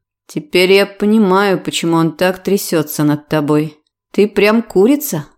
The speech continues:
которая снесет ему скоро золотое яйцо». «Я в ловушке, Глеб. Он контролирует каждый мой шаг.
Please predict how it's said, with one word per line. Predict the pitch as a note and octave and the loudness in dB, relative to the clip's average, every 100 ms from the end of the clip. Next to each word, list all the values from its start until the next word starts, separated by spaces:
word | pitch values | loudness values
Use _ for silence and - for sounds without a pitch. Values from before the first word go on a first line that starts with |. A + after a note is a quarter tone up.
| _ - | _ -8
которая | C#3+ - E3+ F#3+ F3+ | -8 -2 0 2 0
снесет | - F3 D#3+ - E3 E3+ | 0 -2 -2 -2 -2 0
ему | G#3 G#3 G3+ | 0 0 -2
скоро | - - D#3+ E3+ F#3+ | -6 -4 -2 0 0
золотое | F3+ E3 D#3+ D#3 D#3+ | 0 -2 -2 -2 0
яйцо». | F3+ F#3 F#3 D#3 F#3+ - _ _ _ - | 0 -2 -4 -4 -4 -8 _ _ _ -2
«Я | G#3+ B3 | 2 4
в | A3 | 4
ловушке, | A3 G#3+ D4 - A3 | 2 4 2 0 -4
Глеб. | G3+ A#3 B3 - _ _ _ | 0 0 -2 -12 _ _ _
Он | A#3 A3+ | -2 0
контролирует | B3+ B3+ C4+ F4 D4+ A#3 | 2 2 2 4 2 2
каждый | B3+ D4 B3+ | 0 2 4
мой | B3 C4+ | 4 2
шаг. | - F3+ F3+ | 0 -8 -10